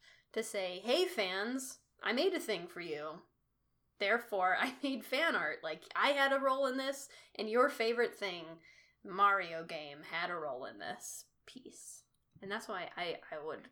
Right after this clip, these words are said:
categorize it as, yes, definitely fan art.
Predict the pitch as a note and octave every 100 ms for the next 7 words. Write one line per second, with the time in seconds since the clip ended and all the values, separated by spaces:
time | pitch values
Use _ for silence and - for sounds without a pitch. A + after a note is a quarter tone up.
0 | _ - - - - F#2 - - - F#2+
1 | - - - _ _ _ _ - F#3+ D#3
2 | - - - C#3 - - - - - -
3 | - -